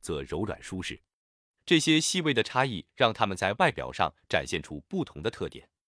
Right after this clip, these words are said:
除了外貌上的差异，公雕和母雕在食物方面也有所区别。雕属于食肉动物，它们的饮食偏好肉类。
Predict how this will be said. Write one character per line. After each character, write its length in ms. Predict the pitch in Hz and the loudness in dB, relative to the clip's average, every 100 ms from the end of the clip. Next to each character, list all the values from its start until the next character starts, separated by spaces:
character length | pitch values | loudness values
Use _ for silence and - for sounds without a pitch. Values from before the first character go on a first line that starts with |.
| _ _ _ _ | _ _ _ _
除 140 | - 143 | -4 4
了 160 | 160 | 6
外 160 | 143 160 | 8 8
貌 160 | 131 113 | 8 4
上 100 | 107 | 2
的 80 | |
差 220 | 85 - 123 | 0 0 0
异， 200 | 92 - _ _ | -2 -12 _ _
公 160 | 147 | -2
雕 180 | 156 151 | 4 6
和 140 | 147 139 | 6 2
母 240 | 113 127 | -2 -4
雕 260 | 107 107 - _ | 2 2 2 _
在 220 | - 92 78 | 2 2 2
食 240 | - 98 | -2 -2
物 160 | 165 147 | -2 -2
方 180 | 82 | -2
面 160 | 78 69 - _ | -6 -8 -12 _
也 160 | 82 | -6
有 180 | 67 80 | -2 -4
所 160 | 117 62 | -4 -6
区 180 | - 202 | -6 -6
别。 220 | - - _ _ _ _ _ _ | -8 -20 _ _ _ _ _ _
雕 180 | 156 156 | 6 6
属 140 | 104 | 4
于 140 | 80 101 | -2 0
食 180 | - | 2
肉 160 | 143 139 | 2 2
动 120 | 135 | 0
物， 220 | 90 62 - _ | -4 -8 -16 _
它 140 | - 123 | 2 2
们 100 | 104 | 4
的 60 | |
饮 220 | 78 71 | -4 -6
食 240 | 71 80 92 | -6 -4 -4
偏 200 | - 131 | 0 0
好 160 | - | 0
肉 160 | 78 107 | -2 0
类。 200 | 123 - | 0 -2